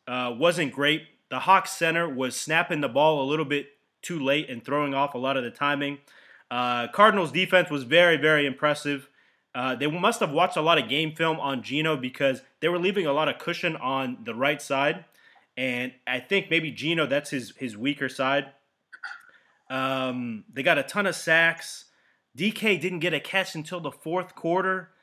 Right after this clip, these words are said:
Uh, so I gotta give big credit to the defensive backs, Byron Murphy, Budda Baker. Um, and as for the Hawks defense, uh, Arizona hadn't scored a point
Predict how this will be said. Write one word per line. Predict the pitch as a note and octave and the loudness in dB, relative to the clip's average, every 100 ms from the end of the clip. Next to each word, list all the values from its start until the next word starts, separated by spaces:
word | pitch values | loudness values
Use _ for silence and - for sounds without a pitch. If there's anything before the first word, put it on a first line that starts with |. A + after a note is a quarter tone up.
| _ _ _ | _ _ _
Uh, | C3 C3 C3 | -4 -2 -2
so | A#2+ E3 | -2 -2
I | |
gotta | E3 F#3 | 2 0
give | D#3+ D#3 A2 | 0 -4 0
big | D#3+ E3+ | 0 0
credit | - E3 D#3 - | 0 2 2 0
to | D3 | -6
the | B2+ | -6
defensive | A#2 B2 D3 C#3+ A2+ | -8 -2 -2 -2 -4
backs, | C3 C3+ - | -2 -2 -4
Byron | G#2 C#3+ D3+ C#3 B2 | 0 2 2 0 0
Murphy, | C#3 C3+ - C3 A2 | 0 0 -4 -4 -2
Budda | C#3 C#3+ A2+ | -2 -2 -2
Baker. | B2+ C3 C3 B2 A#2+ _ _ _ _ _ | -2 -2 -2 -4 -6 _ _ _ _ _
Um, | A#2 A#2 A#2+ A#2 A2+ A2 G2+ G#2+ - _ _ _ | -8 -4 -2 -2 -4 -8 -10 -16 -20 _ _ _
and | C3 D#3 | -4 -2
as | F3+ | 0
for | F#3 | 0
the | D#3+ | 4
Hawks | F#3 F#3 F#3 | 6 4 2
defense, | C#3+ C#3+ C3 A2 - - _ _ _ _ _ | -6 -2 -4 -4 -10 -18 _ _ _ _ _
uh, | A#2+ B2 A#2+ A2+ A#2 - _ - | -4 -2 -2 -2 -6 -12 _ 2
Arizona | F#3+ A3 E3+ F#3 F#3 E3+ | 4 4 4 4 4 4
hadn't | F3 E3 | 4 2
scored | D3+ - E3+ | -2 -2 0
a | |
point | D3 - E3 D#3 | 0 -2 -2 -4